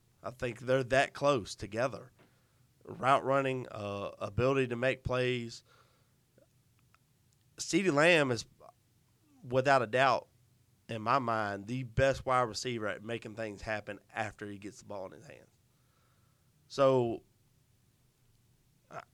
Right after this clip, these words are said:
I don't know who he's gonna follow. I don't see there's any way where he's on Gallup, <clears throat> on Gallup at any time.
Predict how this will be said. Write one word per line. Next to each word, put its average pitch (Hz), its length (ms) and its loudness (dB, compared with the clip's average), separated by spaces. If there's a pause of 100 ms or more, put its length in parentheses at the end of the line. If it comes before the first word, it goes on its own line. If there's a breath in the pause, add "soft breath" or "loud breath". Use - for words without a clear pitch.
(540)
I 160 100 6
don't 196 140 6
know 165 160 8
who 165 180 4
he's 127 120 0
gonna 113 120 -6
follow. 98 460 -4 (120)
I 135 200 4
don't 185 180 4
see 180 360 0
there's 147 320 -2 (680 soft breath)
any 165 240 4
way 147 300 8
where 131 280 6
he's 131 300 2
on 127 260 2
Gallup, 117 460 -4 (460)
<clears throat> - 440 -14
on 127 220 -4
Gallup 123 400 2
at 110 160 -4
any 117 220 -6
time. 101 500 -6